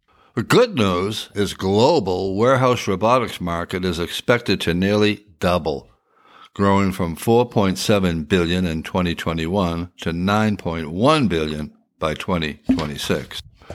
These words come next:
Even better than that, last week came the joint announcement that India's Vedanta and Taiwan's Foxconn will build a twenty billion dollar tech hub on four hundred acres of land on the outskirts of Pune.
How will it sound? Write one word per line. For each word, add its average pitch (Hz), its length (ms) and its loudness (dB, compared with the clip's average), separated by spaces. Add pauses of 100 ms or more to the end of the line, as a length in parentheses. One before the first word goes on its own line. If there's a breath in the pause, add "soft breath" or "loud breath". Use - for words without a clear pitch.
(140)
Even 190 300 4
better 147 300 4
than 92 280 0
that, 139 440 2
last 131 400 0
week 98 240 -2
came 95 240 -2
the 85 140 -2
joint 131 400 -2
announcement 90 720 -2
that 90 240 -6
India's 95 640 0 (360 loud breath)
Vedanta 95 960 0 (240)
and 87 160 -8
Taiwan's 107 580 2
Foxconn 82 920 -4 (480 soft breath)
will 95 160 2
build 98 300 0
a 85 100 -2
twenty 131 480 0
billion 117 460 2
dollar 101 360 0
tech - 360 -4
hub 71 340 -6 (580 soft breath)
on 82 220 -6
four 123 460 2
hundred 113 360 2
acres 104 380 0
of 92 160 -2
land 92 320 0
on 90 80 -2
the 85 160 -6
outskirts 92 720 -2
of 73 180 -12
Pune. 76 520 -6